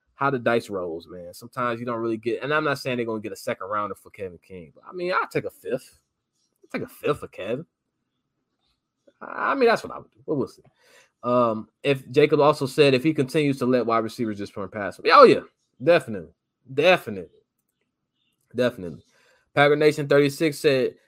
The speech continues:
"Should definitely do better than Sullivan in the slot because that man is trash." Oh, man. Sullivan is all right, man. He's not that bad. I mean,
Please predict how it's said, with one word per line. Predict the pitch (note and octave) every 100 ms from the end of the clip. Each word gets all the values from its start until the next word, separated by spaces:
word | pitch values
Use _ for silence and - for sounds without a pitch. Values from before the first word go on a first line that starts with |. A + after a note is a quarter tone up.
| _ _
"Should | - D#3 C#3
definitely | F#3 A3 G#3
do | F3 F#3+
better | D#3+ F3 E3
than | D3+
Sullivan | C#3+ D#3+ D#3+ D3 C#3+
in | C3+
the |
slot | B2+ D3+ C3+
because | B2 B2+ B2+ B2
that | C#3
man | C3+ C3 A#2+
is | A2
trash." | - C#3 A2+ -
Oh, | A3 G#3 D3
man. | D#3+ F3+ C3+ A2
Sullivan | D4+ F4+ B3
is | F#3
all | D#3 C3+
right, | C3 A#2+ A#2
man. | D3+
He's | D#4+ G3+
not | G#2 -
that | A#2 B2+
bad. | G2+ G2+ A2
I | E3
mean, | F3 D3+ C#3+ C3